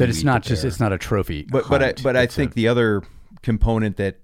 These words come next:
Speaker 2: that is, and I've, I've, I've hunted bears, you know, several times. It's certainly not my favorite pastime, but,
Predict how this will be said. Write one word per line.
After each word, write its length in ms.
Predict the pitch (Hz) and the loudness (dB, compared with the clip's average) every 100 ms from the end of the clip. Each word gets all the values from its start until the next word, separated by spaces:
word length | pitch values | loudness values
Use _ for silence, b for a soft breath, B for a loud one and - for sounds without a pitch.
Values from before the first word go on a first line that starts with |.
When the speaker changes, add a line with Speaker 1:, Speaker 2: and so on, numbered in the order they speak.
| - 95 | -20 -6
Speaker 2:
that 180 | 104 98 | -4 -2
is, 260 | 104 92 | -4 -4
and 140 | 78 107 | -6 -4
I've, 220 | 104 - | -6 -6
I've, 260 | 101 98 - | -6 -6 -8
I've 180 | - 95 | -10 -8
hunted 340 | 87 95 90 87 | -6 -6 -8 -8
bears, 480 | 85 85 82 - | -6 -4 -6 -8
you 80 | 95 | -10
know, 160 | 85 82 | -8 -10
several 340 | - 92 82 | -8 -8 -8
times. 380 | - 87 85 87 | -10 -8 -8 -10
It's 140 | 90 | -12
certainly 260 | - 92 92 | -12 -8 -8
not 160 | 87 87 | -8 -8
my 140 | 85 | -12
favorite 400 | - 117 117 92 | -6 -4 -4 -4
pastime, 580 | 90 85 - 87 85 87 | -8 -8 -10 -10 -8 -6
but, 240 | 90 85 | -6 -6